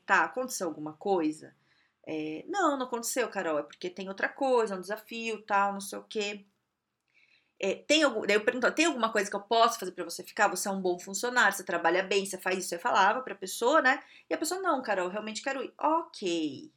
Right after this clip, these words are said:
ok, então vá, né? Não tenho o que fazer." Não tem o que fazer, né? Expresso ali, falo, "Ó, você tá de portas abertas, quando você quiser, você, você fica, você pode ficar mais uma semana até eu ver alguém pra colocar aqui, pra-, pode, tal, não sei o quê."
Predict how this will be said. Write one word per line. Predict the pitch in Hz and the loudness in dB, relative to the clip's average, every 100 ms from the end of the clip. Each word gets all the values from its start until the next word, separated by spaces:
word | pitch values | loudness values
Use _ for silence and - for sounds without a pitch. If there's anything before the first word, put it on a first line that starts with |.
| _ | _
ok, | 180 185 - - - - _ _ | -6 -6 -10 -10 -10 -16 _ _
então | 175 175 156 180 | -14 -6 -6 -4
vá, | 180 - _ | -6 -8 _
né? | 170 180 | -8 -6
Não | 208 | -2
tenho | 233 | -2
o | 233 | -2
que | |
fazer." | - 262 240 190 165 _ - - - _ | -2 0 0 -2 -4 _ -20 -20 -20 _
Não | - | -4
tem | 311 | -2
o | 233 | 0
que | |
fazer, | - 285 294 294 330 - | 0 0 6 6 4 0
né? | 220 226 220 - | 2 2 0 -8
Expresso | 196 - 202 214 226 233 | -10 -6 4 6 6 0
ali, | 247 | -4
falo, | 220 | 0
"Ó, | 269 | -2
você | - | -2
tá | 190 | -8
de | 180 | -8
portas | 170 170 202 | -6 -6 -2
abertas, | 277 277 220 214 | 0 2 2 0
quando | - 180 | -8 -12
você | 190 | -14
quiser, | 220 202 185 185 190 | -8 2 2 2 -2
você, | - - | -8 -10
você | - | -10
fica, | 185 226 214 202 | -10 -8 -8 -8
você | 196 | -2
pode | 208 196 | 2 2
ficar | - | 0
mais | 180 175 | -6 -6
uma | 175 | -8
semana | - 190 220 220 208 | -8 -2 0 0 0
até | 196 185 | -2 -4
eu | 170 | 0
ver | 170 | 0
alguém | 170 170 | 0 -4
pra | 175 170 | -10 -12
colocar | 160 143 - | -10 -10 -10
aqui, | - - 233 233 220 | -12 -8 -4 -4 -4
pra-, | 202 220 | -6 -8
pode, | 302 - 339 339 330 320 - | -6 0 2 4 2 0 -6
tal, | 277 | -6
não | 285 | -6
sei | - | -10
o | |
quê." | - | -18